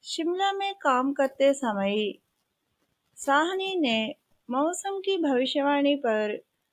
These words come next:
कुछ व्याख्यान दिए थे। ये व्याख्यान आम लोगों को बहुत पसंद आए। ग्रामीण और शहरी लोग, मजदूर और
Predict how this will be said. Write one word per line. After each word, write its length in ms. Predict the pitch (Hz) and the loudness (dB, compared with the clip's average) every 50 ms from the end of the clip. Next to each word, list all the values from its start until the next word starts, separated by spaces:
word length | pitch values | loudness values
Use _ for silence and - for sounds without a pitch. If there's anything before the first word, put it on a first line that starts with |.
| _ _ _ _ | _ _ _ _
कुछ 240 | - 339 339 - 349 | -4 -4 -4 -2 -2
व्याख्यान 680 | 311 294 285 277 285 302 - - 370 381 381 381 359 311 | 0 2 4 4 4 2 0 -2 -2 0 0 2 0 0
दिए 280 | 269 247 233 220 214 214 | 2 2 2 2 2 0
थे। 420 | - - 220 208 196 190 196 202 - - _ _ _ _ _ _ _ _ _ _ _ _ - | -2 -2 0 2 2 0 -2 -4 -6 -12 _ _ _ _ _ _ _ _ _ _ _ _ -2
ये 180 | 285 277 311 | 0 0 0
व्याख्यान 680 | 302 320 311 311 320 330 - - - 403 403 403 403 - - - | 2 2 4 4 2 2 -2 -4 -4 -2 -2 -2 -4 -6 -6 -4
आम 260 | 247 240 247 277 285 | -2 0 2 2 2
लोगों 460 | 311 311 311 311 311 320 320 311 294 | 4 4 4 4 4 2 2 0 0
को 460 | 294 - 240 226 220 214 214 - - _ _ _ _ - 240 | -2 -2 0 0 0 0 -2 -4 -8 _ _ _ _ -2 0
बहुत 400 | 262 302 349 370 392 392 - - - | 2 2 2 0 -2 -4 -4 -2 -2
पसंद 400 | 269 254 - 262 262 269 262 254 | -2 -2 -2 -2 -2 -2 0 0
आए। 500 | 233 214 202 196 196 196 190 190 190 - _ _ _ _ _ _ _ _ _ _ _ _ 233 | 0 0 0 0 0 0 0 -2 -2 -6 _ _ _ _ _ _ _ _ _ _ _ _ -8
ग्रामीण 680 | 214 226 254 269 285 302 320 339 370 392 403 415 392 - _ _ _ - | -2 2 4 4 6 4 4 2 0 -2 -6 -8 -10 -12 _ _ _ 0
और 520 | 262 262 254 254 262 262 262 262 - - _ _ _ _ 240 | 0 2 2 2 2 2 0 0 -4 -6 _ _ _ _ -12
शहरी 460 | - - - 277 285 311 330 359 381 381 | -8 -4 -2 -2 -2 -2 -2 -2 0 0
लोग, 440 | 349 277 233 220 220 226 226 - - _ _ _ _ _ _ _ _ _ - | 2 2 2 2 0 -2 -4 -10 -20 _ _ _ _ _ _ _ _ _ -6
मजदूर 680 | 214 220 240 262 269 269 269 349 370 392 392 392 - - - - | -2 0 0 0 -2 -2 -2 0 0 2 2 0 -2 -4 -2 0
और 400 | 240 240 240 247 247 240 - | 0 2 2 2 0 0 -2